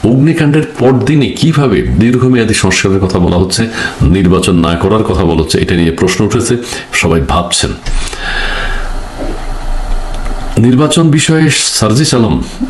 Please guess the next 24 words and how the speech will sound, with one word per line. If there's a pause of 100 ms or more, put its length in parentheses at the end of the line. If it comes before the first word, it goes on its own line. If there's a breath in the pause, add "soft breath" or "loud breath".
(120)
তিনি
দেশের
অত্যন্ত
গুরুত্বপূর্ণ
ব্যক্তি
এখন
এই
মুহূর্তে, (200)
তিনি
আরও
বলেছেন,
"সংস্কারের
আগে
নির্বাচন
নয়,
সংস্কার
হবে
না।" (520 loud breath)
সংস্কারের
আগে (200)
শুধু
সার্জিস
আলম
নয়,